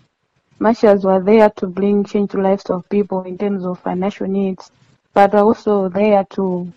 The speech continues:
give back to the community, whereby we need to do something, bring a change, bring a smile at people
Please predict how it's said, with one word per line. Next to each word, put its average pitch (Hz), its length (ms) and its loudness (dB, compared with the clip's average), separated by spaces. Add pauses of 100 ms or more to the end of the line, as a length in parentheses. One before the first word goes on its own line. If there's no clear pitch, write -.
(120)
give 208 220 0
back 208 180 2
to 196 140 -2
the 185 80 -4
community, 190 640 -4 (340)
whereby 190 640 4
we 202 100 2
need 240 160 4
to 208 80 -6
do 202 160 -2
something, 202 520 -2
bring 208 280 -2
a 202 80 -2
change, 220 500 -4
bring 208 220 0
a 196 40 -4
smile 202 500 0
at 190 140 -8
people 196 400 -4